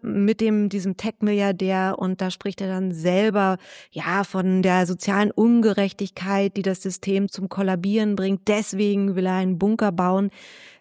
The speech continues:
Florian Zeller verhandelt also in diesem Ehedrama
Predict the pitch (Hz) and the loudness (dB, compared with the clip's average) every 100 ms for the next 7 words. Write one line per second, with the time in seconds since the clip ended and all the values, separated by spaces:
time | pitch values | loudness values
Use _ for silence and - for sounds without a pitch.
0 | _ - 220 247 254 233 190 214 247 254 | _ -4 0 2 4 2 2 2 2 2
1 | 240 - - - 190 214 269 277 180 190 | 0 -4 -14 -10 -4 0 0 2 0 0
2 | 202 196 208 190 - - 208 240 214 180 | 0 0 0 -2 -4 0 2 2 2 -2
3 | 170 180 202 208 196 | 0 0 0 0 0